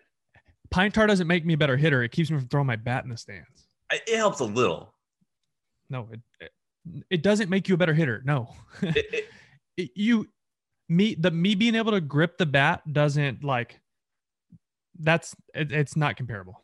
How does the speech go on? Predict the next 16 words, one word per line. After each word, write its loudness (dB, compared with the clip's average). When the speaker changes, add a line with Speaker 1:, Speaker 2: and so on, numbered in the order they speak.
Speaker 2:
It 2
leads 0
to -2
more 0
torque. -6
Speaker 1:
More 2
torque. -4
Speaker 2:
If -16
you -2
have -2
the 2
bat -2
slipping -2
from -4
your -2
hands. -10